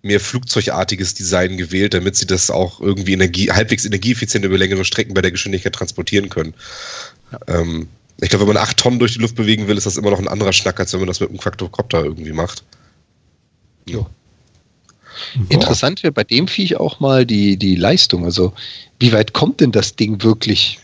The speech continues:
Speaker 3: mit einer, ich nenn's mal Tankfüllung? Womit läuft denn das? Das würde mich mal interessieren. Aber okay. <laughs> Es ist auf jeden Fall animiert, also auch für die Zuhörer, die sich das mal anschauen. Es gibt leider nur ein C-G-I-animiertes Video dazu.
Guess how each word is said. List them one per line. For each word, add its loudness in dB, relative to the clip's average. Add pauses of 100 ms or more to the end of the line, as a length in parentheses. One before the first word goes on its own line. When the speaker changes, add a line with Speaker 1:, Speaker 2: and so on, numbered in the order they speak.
(240)
Speaker 3:
mit -6
einer, 4
ich -2
nenn's 2
mal 0
Tankfüllung? -2
Womit 0
läuft 2
denn 0
das? -6
Das -4
würde -2
mich -2
mal -2
interessieren. -4 (1040)
Aber 0 (100)
okay. 2 (100)
<laughs> 2 (400)
Es 2
ist 2
auf 2
jeden 4
Fall 2
animiert, 0
also 0
auch 2
für -4
die -2
Zuhörer, 4
die 0
sich -2
das -4
mal 0
anschauen. 2 (300)
Es -8
gibt 0
leider 6
nur 2
ein -2 (340)
C-G-I-animiertes 0
Video 4
dazu. 4